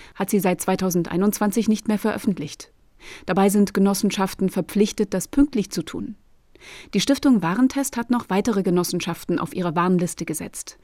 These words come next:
Die deutsche Grünstrom Invest aus Mönchengladbach lockt zum Beispiel mit bis zu zehn Prozent Rendite. Gegen sie läuft aber ein Verfahren wegen nicht veröffentlichter Berichte.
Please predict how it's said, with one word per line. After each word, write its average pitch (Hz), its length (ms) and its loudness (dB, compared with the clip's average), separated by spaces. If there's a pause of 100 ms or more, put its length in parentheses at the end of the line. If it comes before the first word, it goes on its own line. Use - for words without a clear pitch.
(340)
Die 165 80 -2
deutsche 196 360 2
Grünstrom 202 720 6
Invest 185 480 0
aus 165 160 -6
Mönchengladbach 180 920 -2 (260)
lockt 165 280 -6
zum 170 160 -2
Beispiel 175 340 0
mit 175 160 0
bis - 160 -4
zu 190 120 -4
zehn 202 300 2
Prozent 190 400 0
Rendite. 190 480 0 (460)
Gegen 190 200 4
sie 208 160 4
läuft 202 320 2
aber 185 160 2
ein 180 140 0
Verfahren 190 580 0
wegen 180 220 2
nicht 190 220 0
veröffentlichter 185 640 -2
Berichte. 196 480 -2